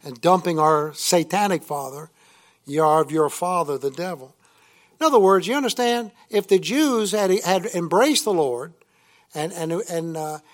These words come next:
you wouldn't even have been here. That thing would have wrapped up there in the first century probably sometime, and it, you wouldn't even been here, n-, nor would I. But they, they fell,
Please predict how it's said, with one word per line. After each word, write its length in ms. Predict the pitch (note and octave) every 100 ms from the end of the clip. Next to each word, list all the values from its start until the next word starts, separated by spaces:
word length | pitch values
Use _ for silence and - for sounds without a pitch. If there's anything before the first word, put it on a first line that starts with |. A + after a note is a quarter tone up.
| _
you 160 | D#3+ A3+
wouldn't 260 | B3+ G3+ G#3
even 220 | G#3+ A3
have 120 | G3+
been 200 | A#3 D4+
here. 260 | G#3+ A2 - C#3+
That 180 | F3+
thing 160 | G3+ G#3
would 120 | F#3
have 80 | F3
wrapped 340 | F#3 G#3 G3+
up 180 | G#3+ A#3
there 360 | - G3+ A3+ A3+ _ - - _ _
in 100 | -
the 60 | E3
first 280 | G#3 A3 -
century 360 | C4+ C#4+ E3
probably 420 | D3 D#3 D3+ C#3+ C3
sometime, 540 | E3+ D#3 F3 F#3 B3+
and 120 | F#3+ F3 F#3 F#3
it, 140 | G#3+ - - -
you 160 | C4+
wouldn't 240 | D4+ C#4 C4
even 280 | A#3 B3
been 160 | G#3+ C#4+
here, 180 | A#3+ D#4+
n-, 260 | B3 A#3
nor 220 | A3+ B3+ C4
would 220 | B3 B3+
I. 320 | B3+ F#3+ - _ _ _ _ _ _ _
But 140 | - C3
they, 160 | F#3+
they 340 | G#3 - G3 A3+
fell, 520 | - B3 C4+ D4 C#4